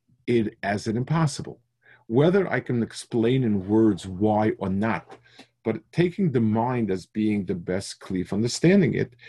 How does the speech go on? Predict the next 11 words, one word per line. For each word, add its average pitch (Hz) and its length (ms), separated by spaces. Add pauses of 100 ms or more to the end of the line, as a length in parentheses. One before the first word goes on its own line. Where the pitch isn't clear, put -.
(260)
So 117 440
the 127 100
things 190 420
I 151 80
determine 127 600
to 117 100
be 127 100
impossible 113 920 (420)
are 104 100
those 120 400
things 98 520